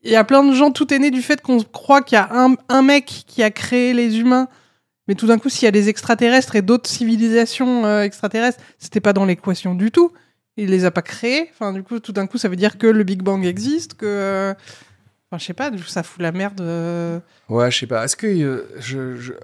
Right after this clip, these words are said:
Speaker 2: en fait, j'ai
Speaker 1: Peut-être tout le
Speaker 2: l'impression
Speaker 1: monde
Speaker 2: que
Speaker 1: s'en
Speaker 2: le,
Speaker 1: fout
Speaker 2: le
Speaker 1: maintenant,
Speaker 2: sujet
Speaker 1: ouais,
Speaker 2: religieux, ouais, je sais, je sais pas si vraiment maintenant, encore aujourd'hui, il y a des gens qui, qui croient, euh.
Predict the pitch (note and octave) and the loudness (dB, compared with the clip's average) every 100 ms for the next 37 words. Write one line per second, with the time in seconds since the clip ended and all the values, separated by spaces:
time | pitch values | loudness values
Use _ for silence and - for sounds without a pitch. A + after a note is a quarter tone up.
0 | - C3+ G3 F3+ C3+ G#3+ G#3 G3+ G#3+ - | -16 -6 -2 0 0 2 2 4 2 2
1 | - A3 G#3 A3+ A3+ A3 F#3 - D#3+ - | 0 0 0 0 0 2 2 2 -2 -2
2 | C#3+ E3+ E3 D#3+ C#3+ - A#2+ - A#2+ A#2 | -4 -2 0 0 -2 -8 -8 -10 -12 -10
3 | C3+ D#3+ E3 - B2 A#2 A#2+ C3 B2 A2+ | -6 -6 -6 -8 -8 -6 -6 -6 -8 -8
4 | B2 B2 G#2+ G#2 A2+ A2 G#2 G#2+ A#2+ G2+ | -8 -8 -10 -12 -10 -8 -10 -10 -10 -10
5 | G2 G#2+ - - G2 F#2 D2+ B1 A#1+ - | -12 -14 -16 -20 -16 -14 -14 -16 -18 -20
6 | - _ _ _ A#2+ - G#2+ G#2 G2+ G#2 | -20 _ _ _ -20 -16 -6 -4 -4 -6
7 | F#2+ | -10